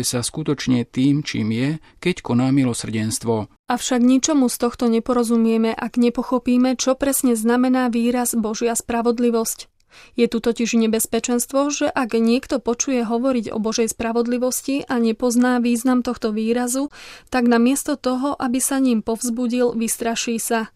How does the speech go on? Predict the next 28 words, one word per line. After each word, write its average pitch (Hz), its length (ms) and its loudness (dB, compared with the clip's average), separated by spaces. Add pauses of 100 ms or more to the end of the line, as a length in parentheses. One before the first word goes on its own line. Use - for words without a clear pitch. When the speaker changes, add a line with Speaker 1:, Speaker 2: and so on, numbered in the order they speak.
(480)
Speaker 2:
Už 233 160 0
svätý 226 480 0
Augustín 247 640 2
to 220 160 -2
vysvetlil 226 560 0
veľmi 226 320 2
jasne. 226 480 0 (400)
Božia 233 400 2
spravodlivosť, 247 880 -2
ako 220 240 -6
píše, 233 560 -4 (400)
je 254 160 4
tá, 240 320 0
skrze 277 480 -2
ktorú 254 400 -2
sa 277 240 -4
vďaka 269 320 -4
jeho 262 320 0
milosti 247 560 0
stávame 254 560 0
spravodlivými, 226 960 0 (320)
presne 262 480 -2
tak, 262 320 -4
ako 254 240 -4
Pánova 262 560 -2
spása 254 560 -2
je 233 160 0
tá, 240 400 -4